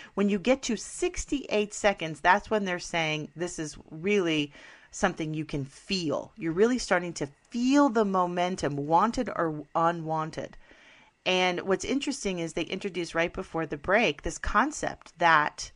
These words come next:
as the momentum builds exponentially, you're gonna know if what you're feeling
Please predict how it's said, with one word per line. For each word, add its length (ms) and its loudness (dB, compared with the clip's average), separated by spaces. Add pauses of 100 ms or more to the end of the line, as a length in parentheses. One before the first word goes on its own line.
(800)
as 400 8
the 100 4
momentum 1080 0 (1500)
builds 560 4
exponentially, 1000 -6
you're 280 2
gonna 240 0
know 600 2 (840)
if 240 -2
what 220 4
you're 160 0
feeling 680 -2